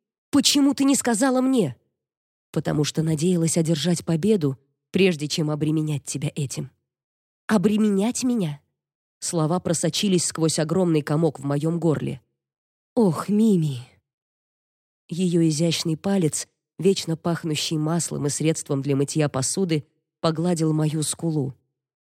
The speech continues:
«Должно быть, ты делала химиотерапию? Химиотерапия помогает. Или операция? Кто твой врач?» Я достала телефон и попыталась набрать в поисковике лучшие онкологи,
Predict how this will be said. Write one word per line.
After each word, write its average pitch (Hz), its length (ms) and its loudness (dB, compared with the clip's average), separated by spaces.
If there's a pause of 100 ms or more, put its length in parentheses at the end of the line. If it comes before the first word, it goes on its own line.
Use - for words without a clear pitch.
(520)
«Должно 196 480 2
быть, 175 340 -2 (680)
ты 277 120 6
делала 277 340 2
химиотерапию? 208 1000 2 (460)
Химиотерапия 220 800 4
помогает. 214 640 0 (340)
Или 254 160 6
операция? 196 800 0 (360)
Кто - 180 0
твой 269 200 2
врач?» 190 400 0 (480)
Я 185 140 4
достала 165 420 0
телефон 175 520 -2
и 147 40 -2
попыталась 170 600 -2
набрать 165 360 -2
в - 100 -16
поисковике 156 720 -2
лучшие 170 440 0
онкологи, 165 640 -2